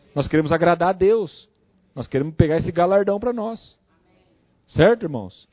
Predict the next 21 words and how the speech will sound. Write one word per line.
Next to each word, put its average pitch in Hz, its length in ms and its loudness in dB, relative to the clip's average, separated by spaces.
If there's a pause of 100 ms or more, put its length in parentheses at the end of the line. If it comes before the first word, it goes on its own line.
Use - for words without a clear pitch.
(280)
Então 139 140 0
esse 214 240 4
é 254 40 6
o - 20 -2
nosso 262 220 -4
encorajamento 240 600 -6
pra 175 80 -8
vocês, 143 400 -12
tá? 180 220 -4 (480)
Os 127 140 -10
irmãos 156 220 -2
vão 165 100 2
falar 151 240 2
bastante 143 360 -4
coisa 139 320 -2
aqui, 156 360 0
o 156 60 0
que - 120 -6
eles 113 100 -4
estão 120 140 -6
fazendo, 127 760 -4